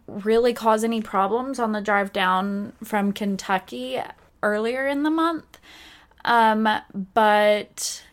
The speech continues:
and apparently I never went fast enough for it to cause any problems on my ten-minute drive to work every day, you know?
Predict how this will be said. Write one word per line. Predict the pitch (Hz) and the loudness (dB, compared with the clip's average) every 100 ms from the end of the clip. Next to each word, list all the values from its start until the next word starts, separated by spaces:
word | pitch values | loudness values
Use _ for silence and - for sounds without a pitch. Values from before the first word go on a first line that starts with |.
| _ | _
and | - 214 214 208 208 - _ _ _ _ _ | -2 0 0 -2 -2 -6 _ _ _ _ _
apparently | - - 233 240 226 | -14 -6 -4 0 0
I | |
never | 214 208 214 | 0 0 -2
went | 202 180 | -2 -4
fast | - - 175 196 - 269 | -4 2 2 2 -4 -6
enough | 262 262 262 | -2 0 -2
for | - 269 | -6 -4
it | 233 - | -4 -4
to | 214 | -12
cause | - 208 214 | -2 0 0
any | 220 214 | -2 -4
problems | 202 - 196 202 202 202 202 202 - - - _ - | -6 -2 -2 -2 -4 -4 -6 -6 -8 -12 -20 _ -2
on | 208 208 | 0 2
my | 208 | 0
ten-minute | 202 - 208 202 196 185 | -2 -2 0 0 0 0
drive | 202 185 190 - | 4 4 2 -2
to | 208 | -4
work | 180 175 233 | 0 0 -2
every | 233 247 | -4 -2
day, | 254 247 262 | 2 0 0
you | 269 | -2
know? | 277 277 277 | 0 0 -4